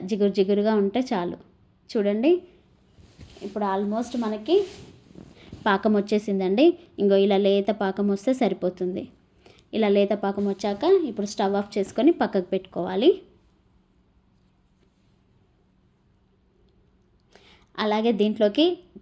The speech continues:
పక్కకు పెట్టుకునే ముందు కొద్దిగా ఒక నిమ్-, ఒక చెక్క నిమ్మకాయ పిండుకోవాలి. ఎందుకంటే అది మనకు గట్టిగా కాకుండా ఉంటుందన్నట్టు. లేకపోతే బాదుషాల మీద అంతా చక్కెర ఇలా పేరుకుంటుంది కదా, అలా రా-, అలా కాకుండా ఉంటుందన్నట్టు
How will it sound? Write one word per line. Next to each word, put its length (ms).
పక్కకు 260
పెట్టుకునే 400
ముందు 320
కొద్దిగా 480
ఒక 100
నిమ్-, 360
ఒక 140
చెక్క 200
నిమ్మకాయ 540
పిండుకోవాలి. 540
ఎందుకంటే 520
అది 180
మనకు 400
గట్టిగా 300
కాకుండా 480
ఉంటుందన్నట్టు. 720
లేకపోతే 500
బాదుషాల 500
మీద 180
అంతా 560
చక్కెర 260
ఇలా 200
పేరుకుంటుంది 640
కదా, 180
అలా 140
రా-, 220
అలా 180
కాకుండా 500
ఉంటుందన్నట్టు 640